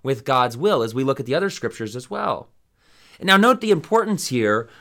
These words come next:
of verse sixteen. You know, we, it'll be easy to skip over this, these four words, but,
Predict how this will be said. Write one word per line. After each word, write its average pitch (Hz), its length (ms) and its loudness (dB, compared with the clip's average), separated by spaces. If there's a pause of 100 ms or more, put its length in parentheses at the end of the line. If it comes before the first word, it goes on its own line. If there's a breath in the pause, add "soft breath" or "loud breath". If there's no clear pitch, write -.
of 135 160 2
verse 175 260 4
sixteen. 165 840 -4 (300)
You 123 100 -6
know, 139 80 0
we, 160 120 0
it'll 180 180 0
be 165 100 2
easy 175 360 -2
to 127 80 0
skip 170 320 -2
over 208 320 0
this, 113 280 -6
these 123 340 -8
four 120 240 0
words, 104 260 0
but, 123 240 -2